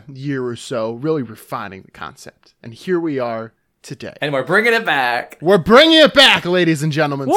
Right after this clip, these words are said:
Speaker 1: So,
Speaker 3: baby, bring in the Ritz.
Speaker 1: so, <laughs> God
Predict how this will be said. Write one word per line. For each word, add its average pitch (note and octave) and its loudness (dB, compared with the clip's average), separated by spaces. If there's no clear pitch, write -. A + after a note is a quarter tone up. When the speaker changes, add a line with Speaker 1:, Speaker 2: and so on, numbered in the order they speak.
Speaker 1:
So, G#4+ 4
Speaker 3:
baby, F4+ 2
bring F4+ 0
in F#4+ 0
the F#4 2
Ritz. F4 2
Speaker 1:
so, E3+ 0
<laughs> - -20
God - -14